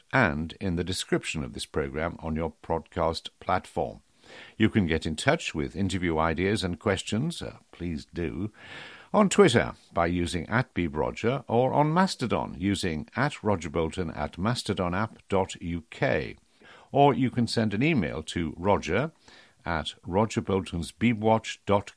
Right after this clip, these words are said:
com. And if you didn't know already, this podcast was presented by me, Roger Bolton, and it was produced by Kate Dixon.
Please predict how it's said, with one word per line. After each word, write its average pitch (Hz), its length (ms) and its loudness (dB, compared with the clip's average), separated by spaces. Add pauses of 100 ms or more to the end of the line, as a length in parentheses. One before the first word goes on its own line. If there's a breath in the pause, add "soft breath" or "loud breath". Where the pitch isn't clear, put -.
com. 101 400 4 (560 soft breath)
And 107 280 2
if 98 200 -4
you 110 100 6
didn't 127 260 2
know 85 180 2
already, 73 500 0 (260)
this 110 140 0
podcast 95 640 0
was 143 320 6
presented 78 500 -2
by 85 220 2
me, 92 160 0
Roger 90 260 0
Bolton, 95 560 0
and 90 220 -2
it 90 160 -6
was 87 140 -6
produced 110 420 -2
by 82 160 2
Kate - 400 -2 (160)
Dixon. - 460 -4